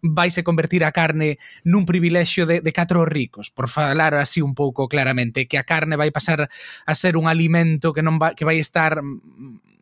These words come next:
menos o alcance, pois, da, da xente con, con menos recursos. Ti, ti como ves ese debate, como ves ese risco,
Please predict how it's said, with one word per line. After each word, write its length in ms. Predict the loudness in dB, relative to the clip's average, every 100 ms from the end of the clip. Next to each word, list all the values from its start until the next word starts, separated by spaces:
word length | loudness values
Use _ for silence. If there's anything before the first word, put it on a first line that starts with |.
| -4
menos 420 | 0 2 2 2
o 60 |
alcance, 720 | 2 2 2 0 0 -4 -4 -4 -14 -20 -4
pois, 200 | -2 0
da, 160 | 0 0
da 160 | 0
xente 260 | 0 0 0
con, 260 | 0 -2
con 160 | -2 0
menos 200 | 2 2
recursos. 640 | 0 -2 -8 -10 -6 -8 -6
Ti, 120 | -4
ti 160 | -2
como 260 | 0 2 4
ves 340 | 2 0 -4
ese 420 | -6 -4 -2 0 0
debate, 400 | 2 0 0 -2
como 200 | 0 0
ves 160 | 0
ese 160 | -2 -2
risco, 580 | 2 2 0 0 0